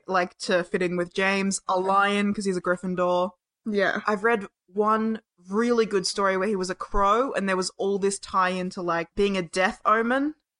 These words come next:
Speaker 1: and all of his, like, role as the boy who lived and
Speaker 2: Oh, yeah.
Speaker 1: that.
Speaker 2: It's interesting.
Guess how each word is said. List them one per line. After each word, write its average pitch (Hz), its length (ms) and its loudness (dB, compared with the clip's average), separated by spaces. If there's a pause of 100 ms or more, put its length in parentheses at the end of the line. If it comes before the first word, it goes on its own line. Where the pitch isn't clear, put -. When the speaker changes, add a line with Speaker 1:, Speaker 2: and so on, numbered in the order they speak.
(160)
Speaker 1:
and 185 140 0
all 185 180 2
of 180 100 -2
his, 175 220 -2
like, 170 220 -2
role 175 300 0
as 170 100 -2
the 175 80 -14
boy 170 220 -2
who 175 120 -6
lived 170 420 -4
and 156 280 -8 (120)
Speaker 2:
Oh, 202 200 2
yeah. 185 300 0
Speaker 1:
that. 185 40 -4 (360)
Speaker 2:
It's - 100 -20
interesting. 208 460 -2